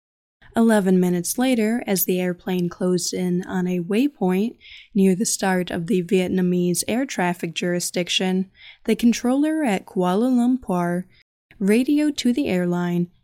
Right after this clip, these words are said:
and Zahari answered normally. It was the last the world heard from Flight three seventy.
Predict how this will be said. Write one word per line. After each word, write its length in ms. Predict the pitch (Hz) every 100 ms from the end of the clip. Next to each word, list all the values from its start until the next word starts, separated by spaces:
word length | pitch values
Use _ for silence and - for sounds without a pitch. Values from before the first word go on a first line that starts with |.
| -
and 140 | 202
Zahari 580 | 190 202 - 262 294 254
answered 420 | 185 180 - 190
normally. 680 | 226 254 226 180 175 175 - _ _ _ _ _ _ _ _ _ _
It 120 | 214
was 240 | 220 214 -
the 140 | 226
last 440 | 208 190 233 - -
the 80 |
world 400 | 277 226 196 226
heard 340 | - 180 175 175
from 220 | - 175
Flight 400 | 175 175 170 -
three 220 | 180 175
seventy. 720 | - 190 185 180 170 165 170